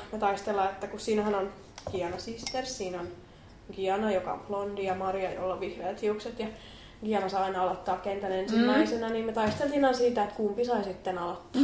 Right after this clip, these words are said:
Speaker 2: Me taisteltiin mun veljen kanssa siitä myös.
Speaker 1: Kumma, kumpi, sä halusit olla aina kanssa Giana?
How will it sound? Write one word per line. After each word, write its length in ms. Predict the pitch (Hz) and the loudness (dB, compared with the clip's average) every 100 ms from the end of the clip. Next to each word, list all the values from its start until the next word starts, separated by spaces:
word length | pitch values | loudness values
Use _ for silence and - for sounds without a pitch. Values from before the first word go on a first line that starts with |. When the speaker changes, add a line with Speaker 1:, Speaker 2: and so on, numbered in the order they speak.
| 262 | 6
Speaker 2:
Me 80 | 196 | 6
taisteltiin 500 | 196 185 185 180 190 | 6 8 6 4 4
mun 160 | 190 190 | 6 6
veljen 360 | 202 175 - | 6 4 0
kanssa 320 | - - - | -4 -6 -4
siitä 200 | - - | -4 -2
myös. 340 | 233 269 269 - - 247 247 220 240 - - | 2 2 0 -4 -6 -2 0 0 -2 -4 6
Speaker 1:
Kumma, 280 | 247 214 | 8 8
kumpi, 400 | 196 - 208 196 | 4 0 0 0
sä 80 | - | 2
halusit 220 | 220 208 | 4 4
olla 120 | 190 190 | 2 2
aina 160 | 190 | 2
kanssa 200 | 196 196 - | -2 -6 -2
Giana? 280 | 185 196 | -2 -2